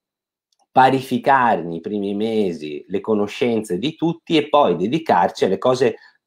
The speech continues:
io direi, più impegnative, che sono proprio, eh, la teoria del colore, la chinatura, insomma, mettere in pratica quello che abbiamo imparato. Quindi nella prima fase, come vedrete,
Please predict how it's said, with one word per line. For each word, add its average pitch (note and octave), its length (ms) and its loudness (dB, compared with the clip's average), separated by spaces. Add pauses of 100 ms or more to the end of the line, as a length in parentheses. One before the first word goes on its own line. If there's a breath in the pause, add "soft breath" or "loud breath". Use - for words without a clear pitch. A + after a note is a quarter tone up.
(120)
io C3 220 2
direi, A2 280 6
più A#2 100 0
impegnative, G#2+ 800 2
che F2+ 100 -4
sono A2+ 220 -4
proprio, G2+ 300 -4 (480 loud breath)
eh, G2 640 0 (160)
la A2+ 220 0
teoria A2+ 600 4
del F2 220 -2
colore, A2 1040 4
la F2+ 160 2
chinatura, G2 960 -4
insomma, F#2+ 260 -8
mettere A#2+ 580 0
in D3 160 -2
pratica E2+ 500 -2
quello D#2 220 -10
che E2+ 100 -8
abbiamo D#2 240 -6
imparato. - 640 -8 (340 loud breath)
Quindi A#2+ 300 8
nella A2 300 8
prima C#3 320 4
fase, G#2+ 540 4
come F#2+ 240 -6
vedrete, G2 720 -2